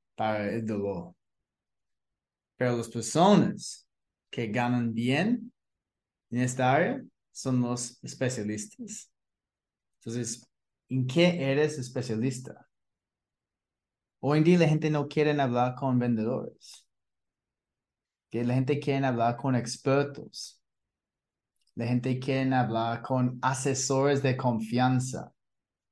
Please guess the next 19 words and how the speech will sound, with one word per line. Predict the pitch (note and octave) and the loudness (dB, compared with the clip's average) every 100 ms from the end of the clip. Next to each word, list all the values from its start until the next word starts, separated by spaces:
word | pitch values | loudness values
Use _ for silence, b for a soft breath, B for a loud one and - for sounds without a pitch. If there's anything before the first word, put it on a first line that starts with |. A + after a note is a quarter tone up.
| _ _ _ _ _ _ _ _ _ - | _ _ _ _ _ _ _ _ _ -4
La | B2 | 0
gente | C3+ B2+ C3+ | 2 2 -2
quiere | D3 C#3 C#3+ | 0 0 0
conversar | C3+ C3+ A#2+ A#2 B2 B2+ B2+ | 0 0 0 2 6 6 4
con | C#3+ C3+ C3 | 0 -2 2
aliados | C#3 C#3 C3 B2+ C#3 D3+ | 2 4 4 4 4 4
de | C3+ C3 | 0 -4
crecimiento, | C3+ B2 A2+ A2 C3+ C3+ B2+ | -6 -6 0 2 2 0 -2
personas | B2+ - E3+ G3+ G#3 G#3 b b _ | -2 2 4 4 2 0 b b _
que | - D#3 | -4 -2
van | D3 D#3+ F3 | 0 0 0
cre-, | E3+ C3+ - - - | 0 -2 -4 -14 -16
creciendo | - C#3 C3+ D3+ G3 | -6 -4 0 2 2
con | F#3+ B2+ | 2 2
ellos. | D#3 G#3+ - - _ - - - _ _ _ _ _ _ _ _ _ _ _ _ _ _ _ _ _ _ _ _ - | 4 4 0 -6 _ -20 -20 -20 _ _ _ _ _ _ _ _ _ _ _ _ _ _ _ _ _ _ _ _ -8
¿Ok? | B2 C3+ C#3+ G#3 - - _ _ _ _ _ _ _ _ _ _ _ | -6 -4 -4 -2 -6 -8 _ _ _ _ _ _ _ _ _ _ _
No | C3 C#3+ E3 | -2 2 2
somos | E3 D#3+ C#3 | 2 -2 -2
vendedores, | C#3+ B2+ C3+ D3+ B2 G2+ - - - | 0 2 2 2 0 -4 -10 -18 -20